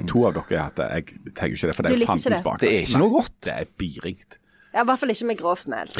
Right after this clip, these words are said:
Speaker 2: Altså, jeg vet ikke om
Speaker 3: Ja,
Speaker 2: det er
Speaker 3: det er ikke noe,
Speaker 2: grovt
Speaker 3: det er ikke,
Speaker 2: engang,
Speaker 3: det er ikke
Speaker 2: men
Speaker 3: noe godt
Speaker 2: det
Speaker 3: uansett.
Speaker 1: Men jeg satt jo og skrytte forrige veke av at, eh, av hva som var gode julekaker og ikke, da, så i, i helga har jeg tatt grep. Eh, så da, eh, fant jeg ut at jeg skulle lage fingerkrem, som er et fryktelig bakverk å lage,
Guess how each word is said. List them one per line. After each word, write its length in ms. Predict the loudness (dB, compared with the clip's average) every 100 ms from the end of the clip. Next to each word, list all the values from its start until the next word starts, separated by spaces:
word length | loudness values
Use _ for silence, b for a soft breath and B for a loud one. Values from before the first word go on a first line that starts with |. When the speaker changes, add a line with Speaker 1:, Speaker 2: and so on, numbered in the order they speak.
| 0
Speaker 2:
Altså, 180 | 2 4
jeg 200 | 4 4
vet 120 | 2
ikke 80 | 2
om 80 | 4
Speaker 3:
Ja, 60 |
Speaker 2:
det 0 |
er 20 |
Speaker 3:
det 60 | 4
er 0 |
ikke 160 | 4 6
noe, 80 | 4
Speaker 2:
grovt 180 | 2
Speaker 3:
det 40 | 2
er 100 | 2
ikke, 80 | 4
Speaker 2:
engang, 140 | 4
Speaker 3:
det 180 | 4 2
er 40 |
ikke 80 | 4
Speaker 2:
men 100 | 4
Speaker 3:
noe 80 | 4
godt 80 | 4
Speaker 2:
det 80 | 2
Speaker 3:
uansett. 200 | 2 -4 B B B B 0
Speaker 1:
Men 140 | 4
jeg 100 | 4
satt 160 | 4 2
jo 40 |
og 40 | 0
skrytte 320 | 0 -2 2
forrige 260 | 2 4 4
veke 200 | 4 4
av 260 | 4 2 0
at, 300 | -4 -2 2
eh, 200 | 2 4
av 120 | 2 0
hva 140 | 0
som 120 | 2
var 100 | 2
gode 340 | 2 2 4 4
julekaker 420 | 2 0 0 0
og 80 | 0
ikke, 120 | 4
da, 80 | 4
så 140 | 4 2
i, 60 | 2 2
i 40 |
helga 260 | 4 4 2
har 80 | 2
jeg 40 | 0
tatt 160 | -4
grep. 300 | -4 -6 -6 -4
Eh, 200 | 0 0 0
så 120 | 0
da, 220 | 4 2 2 B B B B
eh, 200 | 2 2
fant 220 | 2 0
jeg 80 | 0
ut 40 | 0
at 40 |
jeg 100 | 0
skulle 200 | 0 2
lage 140 | 2 2
fingerkrem, 500 | 0 0 0 0 0
som 200 | 2 2
er 120 | 2 0
et 160 | -8
fryktelig 800 | -8 -8 -4 -6 -6 -8 -2 -2 0
bakverk 380 | -2 0 0
å 80 | 2
lage, 300 | 0 2 2